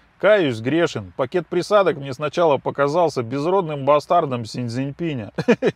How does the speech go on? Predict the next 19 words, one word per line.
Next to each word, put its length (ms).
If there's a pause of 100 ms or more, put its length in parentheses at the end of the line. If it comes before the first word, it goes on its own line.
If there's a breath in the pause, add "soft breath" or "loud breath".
(480 loud breath)
Ну, 160
то 140
есть 260
простым 480
китайским 640
А 120
П 240
С 100
П 180
с 80
приписанными 680
европейскими 760
спецификациями, 1000 (320 loud breath)
как 180
это 180
сейчас 440
очень 220
часто 360
бывает. 500